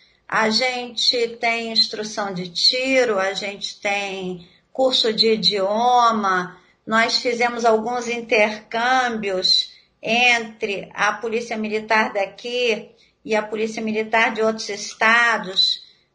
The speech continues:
pra eles aprimorarem conhecimento, conhecerem a realidade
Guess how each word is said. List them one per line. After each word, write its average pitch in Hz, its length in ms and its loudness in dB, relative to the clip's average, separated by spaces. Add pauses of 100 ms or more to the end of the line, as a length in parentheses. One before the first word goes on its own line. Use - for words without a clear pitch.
(120)
pra 226 220 2
eles 233 440 -2
aprimorarem 247 920 -2
conhecimento, 233 1160 -6
conhecerem 226 720 0
a 226 60 2
realidade 214 1200 0